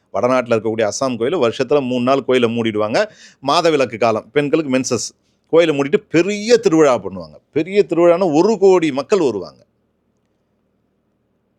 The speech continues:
தரிசனம் பண்றதுக்கு. மூடி இருக்கும். கோயிலை சுத்திட்டு போயிடணும். ட்வென்டி ஃபோர் ஹவர்ஸ் திறந்த கோயில் வந்து, காம்பவுண்ட் திறந்திருக்கும். கோயிலை உள்ள மூடிடுவாங்க. கருவறையை சுத்திட்டு, சுத்திட்டு போயிடுவாங்க சாமி கும்பிட்டுட்டு. பேர்பட்ட இது. நம்மளுடைய இங்க சென்னையில வண்டலூர் ஜூக்கு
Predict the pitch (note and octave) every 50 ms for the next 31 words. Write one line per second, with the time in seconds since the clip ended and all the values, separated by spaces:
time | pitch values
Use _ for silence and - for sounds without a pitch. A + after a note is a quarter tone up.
0 | _ _ _ - D3+ D3 - E3+ D3+ C3+ B2+ A2+ A2 A2 G#2 G2+ G2+ A#2 C3 E3
1 | G#3+ A3 A3 F3 C3 B2+ F#2 - - - D3 F3+ A3+ B3 A#3+ G3+ - F#3+ E3+ G#3+
2 | G3 D#3+ D#3+ E3 D#3+ C#3+ B2+ A2+ C#3+ D#3 F3+ G3+ G3 G#3 G3+ G#3 G3+ G3+ - E3
3 | D#3+ E3 E3 D#3+ D3+ B2+ D3 E3+ E3+ D#3+ D#3 D3+ C#3+ D3+ E3+ F3 D#3 A#2+ - B2+
4 | C3 D#3 F3 F3+ D#3 C#3+ C#3 C3 C3 B2 A2 G#2 B2+ D#3+ E3 - D#3 D#3+ E3 D3+
5 | C#3 C3+ D#3 E3 D#3+ D3 C#3 C3+ B2+ A#2 A#2 A2 F#2+ A2+ A2+ A#2 A#2+ G#2 G#2 C3
6 | F3 F#3+ _ _ _ _ _ _ _ - F3+ D#3+ F#3 E3 C3 D3 D3 D3+ C#3 A2+
7 | A#2 G#2+ F#2+ D#2+ D2+ D2 _ _ _ - B2 A#2+ A#2 A2 F#2 F#2+ F2+ D2+ _ _
8 | _ _ _ _ _ _ _ _ _ _ _ _ _ _ _ _ _ _ _ _
9 | _ _ _ _ _ _ C3 C3+ C#3+ C#3 A2+ C3 A2 - C3 G#2+ F2 D#2+ D#2 -
10 | _ _ - - - - - - C3 C#3+ E3 G3 A3 A#3 A#3+ A3+ G#3 F#3+ F3 D#3+
11 | D#3 D#3+ D#3 D3 - - E3 D#3+ E3+ F3 F#3 F#3 F3 D3+ C#3 D3 D#3+ F#3 G3+ D#3+
12 | B2+ B2 C3 D3 E3+ E3+ F3 D#3+ C3+ B2+ D3 C3+ A#2+